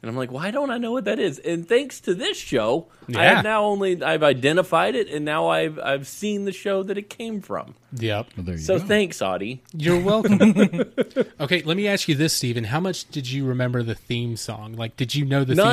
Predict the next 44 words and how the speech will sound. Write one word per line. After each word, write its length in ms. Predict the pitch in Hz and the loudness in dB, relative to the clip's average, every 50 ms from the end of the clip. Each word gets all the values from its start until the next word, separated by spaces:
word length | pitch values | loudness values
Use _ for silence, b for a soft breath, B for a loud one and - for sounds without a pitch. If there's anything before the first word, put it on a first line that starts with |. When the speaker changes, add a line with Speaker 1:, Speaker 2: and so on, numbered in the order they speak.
| 226 135 | 4 4
Speaker 2:
theme 20 | |
song 260 | - - 135 131 131 123 | 2 0 0 0 0 -2
before 260 | 127 123 - 143 131 | -2 -2 -2 -2 -2
the 100 | 127 - | -2 -2
show 220 | - - 131 127 127 | -2 0 0 0 0
at 60 | 127 | 0
all? 260 | 127 135 135 - - _ _ _ _ _ _ - 202 | 0 -2 -2 -6 -8 _ _ _ _ _ _ -14 -8
Speaker 1:
None 480 | 196 156 160 175 190 208 220 202 180 | -4 0 2 2 2 2 2 0 0
at 160 | 165 151 147 | 2 4 4
all. 300 | 143 143 165 175 165 139 | 6 6 6 6 4 4
Like, 160 | 135 151 165 170 | 4 4 4 2
I 100 | 175 175 | 2 0
think 200 | - 220 247 269 | 0 -2 -2 0
I 60 | 254 | 0
remembered, 460 | 233 208 185 190 190 190 185 180 170 | 0 0 0 0 0 0 0 0 2
like, 200 | 165 151 143 143 | 0 0 0 0
the 80 | 147 135 | -2 -2
Believe 360 | 131 135 131 135 151 156 151 | 0 0 0 2 2 2 2
It 100 | 160 147 | 0 0
or 100 | 147 131 | 0 2
Not 420 | 127 127 127 135 151 - - _ | 2 2 2 2 0 -2 -6 _
part, 480 | - - 175 180 185 202 196 - - _ _ _ - | -2 2 4 6 6 4 2 0 -6 _ _ _ -2
maybe. 680 | 156 147 156 175 196 214 208 214 240 240 254 254 226 - _ 127 | 0 2 2 2 2 0 0 -2 -2 -2 -2 -4 -6 -4 _ 0
Speaker 2:
Okay. 260 | 117 113 120 110 101 - | 0 2 2 0 -2 -2
Speaker 1:
Uh, 100 | - 160 | -2 -2
but 140 | 175 170 190 | 0 2 4
I 80 | 175 170 | 4 4
could 160 | 170 - 196 | 4 4 4
also 220 | 196 190 185 - 196 | 4 4 4 2 -2
be 120 | 175 175 160 | -2 -2 -2
convincing 520 | - 165 143 135 165 165 147 - 143 135 | -2 -2 0 2 0 0 0 0 -2 0
myself 440 | 131 120 110 - 131 120 113 - - | 0 0 2 4 4 4 4 2 0
that 120 | 135 110 | 0 2
I 120 | 113 107 107 | 2 2 0
knew 240 | 110 110 110 104 | 0 -2 0 0
it 120 | 104 98 - | -2 -2 -2
'cause 160 | - 139 - | -2 2 4
everyone's 320 | 127 120 120 117 110 156 | 4 4 4 2 0 2
like, 220 | - 202 160 - - | 2 0 0 0 2
<laughs> 40 | - | 2
"Oh, 120 | 147 131 | 4 4
you 200 | 123 113 123 127 | 4 2 0 -2
know 260 | 95 90 85 76 76 82 | -2 -2 -4 -4 -6 -8
it. 100 | 82 | -14